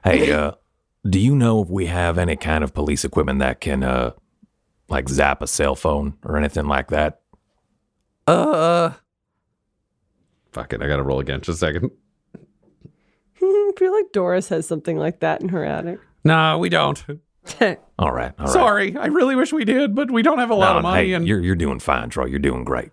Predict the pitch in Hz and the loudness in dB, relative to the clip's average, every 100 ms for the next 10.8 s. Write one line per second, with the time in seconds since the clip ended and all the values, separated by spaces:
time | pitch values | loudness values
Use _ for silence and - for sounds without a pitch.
0 | - 285 - 302 254 143 - _ _ _ | 0 0 2 -2 -6 -10 -20 _ _ _
1 | _ _ _ _ - 90 - 73 62 60 | _ _ _ _ -6 -4 0 0 0 -2
2 | 60 58 64 - - _ _ - 170 165 | -4 -6 -8 -12 -14 _ _ 2 2 0
3 | - _ _ _ _ - 208 349 320 254 | -4 _ _ _ _ 0 4 4 2 0
4 | 190 175 175 - 277 339 - - - 294 | 0 0 0 0 0 0 0 -2 -2 0
5 | 214 262 208 254 220 185 180 196 320 185 | 0 2 2 0 0 -2 -2 0 0 2
6 | 208 240 247 _ _ _ _ _ 113 147 | 0 -2 -8 _ _ _ _ _ 0 2
7 | 147 127 113 - 113 - 73 71 71 71 | 4 2 2 0 -2 -2 -4 0 0 0
8 | 67 60 73 73 - 95 82 85 78 69 | -6 -10 -8 -6 -2 0 0 -2 -2 0
9 | 76 76 85 90 101 82 78 73 69 65 | 0 0 0 2 2 2 0 0 -2 -4
10 | - 71 71 76 76 73 69 | -2 0 2 2 2 0 -2